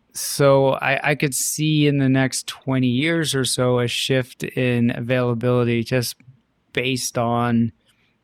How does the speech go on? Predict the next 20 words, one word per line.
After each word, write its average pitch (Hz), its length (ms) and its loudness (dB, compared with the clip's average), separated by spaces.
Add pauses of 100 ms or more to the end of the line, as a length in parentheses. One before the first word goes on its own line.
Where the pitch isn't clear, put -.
(260)
changes 123 580 0
in, 113 600 0
you 127 180 -2
know, 117 140 -2
what's 120 380 0
allowed 120 340 -2
to 120 80 -4
be 117 240 -4
imported 127 560 0
or 117 180 0
what's 120 220 -2
allowed 120 220 -2
to 117 80 -6
be 117 160 -4
exported 139 580 0
out 123 160 0
of 113 100 -6
a 113 40 -4
country. 120 560 0 (800)
Um, 127 500 2